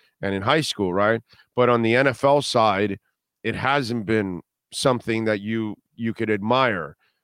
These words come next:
But last year, my God, how do you not admire what he did last year? You know what I mean? Comeback player of the year and knowing his career and all of that.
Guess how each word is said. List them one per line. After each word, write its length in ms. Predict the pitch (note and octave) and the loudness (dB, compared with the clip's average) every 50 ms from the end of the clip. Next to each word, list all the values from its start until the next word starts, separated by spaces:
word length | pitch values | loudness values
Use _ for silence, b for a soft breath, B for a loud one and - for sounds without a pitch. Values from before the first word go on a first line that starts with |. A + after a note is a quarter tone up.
| _ _ - | _ _ -6
But 120 | A#2 G#2 | -6 -4
last 380 | G#2 G#2+ A#2 B2 A#2 - - - | -2 -2 -2 -2 -2 -4 -12 -14
year, 360 | A2 A#2 C3 C3 A#2 G2 F2 E2 | -10 -8 -6 -6 -6 -6 -8 -10
my 180 | F2 G2 G2+ | -10 -10 -8
God, 320 | F#2 G2 A2 G#2+ G2+ F#2+ F#2 | -4 -2 0 0 0 -2 -2
how 160 | G2 G2+ G2+ | -2 -2 -2
do 60 | G#2 | 0
you 140 | G#2 G#2+ G#2+ | 0 -2 0
not 200 | G#2+ G#2 G#2 G2 | 0 0 0 0
admire 440 | G2 F#2+ G2+ G#2 G2+ G2+ G2 F#2+ F#2 | -2 -4 -2 -2 0 0 -2 -2 -4
what 120 | E2+ E2+ | -8 -10
he 80 | F2+ E2+ | -14 -10
did 180 | D#2+ G#2 G#2 F#2+ | -6 -6 -6 -4
last 360 | F2+ F2 E2 E2 - - - | -6 -8 -10 -10 -14 -16 -16
year? 220 | D#2+ C#2+ C2 _ _ _ _ | -16 -16 -18 _ _ _ _
You 100 | E2+ F#2 | -10 -6
know 100 | F#2 F#2 | -6 -4
what 100 | F#2 F#2 | -4 -4
I 40 | F#2 | -4
mean? 280 | F#2+ G2+ G#2 G#2 G2+ - _ _ _ _ _ _ _ | -2 -2 -2 -2 -4 -6 _ _ _ _ _ _ _
Comeback 380 | - A2 G#2+ G#2 G#2 G2 F#2 _ | -8 -6 -2 0 -2 -2 -2 _
player 300 | - A2 G#2 G2 G2 G2+ | -2 -2 0 0 0 0
of 100 | F#2+ F2 | -2 -4
the 80 | E2 F2+ | -6 -8
year 640 | G2 A2+ C3+ C3+ B2+ B2 B2 A#2+ A#2+ A#2+ A#2 A#2 G#2+ b b b b b b b | -2 0 2 2 4 4 4 4 2 2 2 0 0 b b b b b b b
and 200 | A2+ G#2+ G#2+ G#2+ | -4 -2 0 2
knowing 320 | A2+ A#2 A#2 A#2 A2+ G#2 | 4 4 4 4 2 0
his 220 | G2 A2 G#2 F#2 - | 0 -4 -4 -6 -6
career 680 | _ - G2+ G2 A2+ C3 C3 C3 B2 A#2+ B2 A#2+ A#2 | _ -8 -6 -2 0 2 2 4 4 4 4 2 2
and 100 | G#2 G2+ | 2 2
all 200 | G#2+ A2 A2 A2 | 2 2 2 2
of 120 | A2 G2+ F#2 | 0 0 2
that. 300 | A#2 A2+ A2+ A2 A2 | 2 4 4 2 0